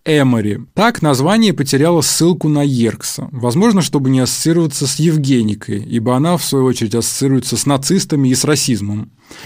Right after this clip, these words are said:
Однако та линия Йеркса продолжилась на новом месте, после шестьдесят пятого года. Кто смотрел мою передачу про неоколониализм, знает, что в Штатах шестидесятые и семидесятые были бурным временем.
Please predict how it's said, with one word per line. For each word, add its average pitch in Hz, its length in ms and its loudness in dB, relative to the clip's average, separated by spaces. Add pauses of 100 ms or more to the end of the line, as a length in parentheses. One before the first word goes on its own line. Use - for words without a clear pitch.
(240)
Однако 165 540 0
та 160 300 0
линия 151 380 4
Йеркса 156 400 0
продолжилась 147 680 2
на 160 140 2
новом 156 400 2
месте, - 520 -4 (380)
после 214 600 2
шестьдесят 120 540 -2
пятого 104 340 -4
года. 101 400 -8 (840)
Кто 240 160 0
смотрел 190 360 2
мою 170 180 2
передачу 156 440 0
про 143 180 2
неоколониализм, 151 880 2
знает, 135 400 0
что - 180 -4
в - 60 -6
Штатах 208 420 -2
шестидесятые 151 920 -2
и 147 40 0
семидесятые 151 640 0
были 170 220 4
бурным 139 540 2
временем. 110 580 -2